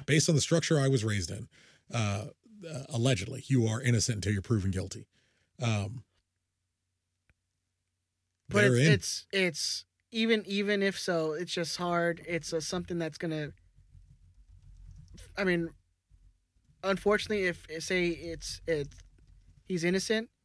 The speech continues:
Speaker 2: and something that's gonna con-, constantly be, you know, attached to his name is, you know, he had this sexual assault, you know, case that was bring-, was brought against him. And that you're bringing to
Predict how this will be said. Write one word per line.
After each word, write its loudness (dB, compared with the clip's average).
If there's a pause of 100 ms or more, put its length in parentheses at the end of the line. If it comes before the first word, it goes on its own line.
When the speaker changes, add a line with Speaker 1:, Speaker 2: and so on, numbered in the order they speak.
(540)
Speaker 2:
and 2
something 0
that's 0
gonna -4 (200)
con-, -2 (300)
constantly 0
be, -12
you -2
know, 2
attached -2
to -6
his -8
name -2
is, -6 (640)
you -2
know, 0
he -2
had -2
this 0
sexual -4
assault, -6 (280)
you -8
know, -12 (280)
case -4
that -6
was -6
bring-, -6
was -6
brought -2
against -6
him. -8 (960)
And 2
that 4
you're 6
bringing 4
to 0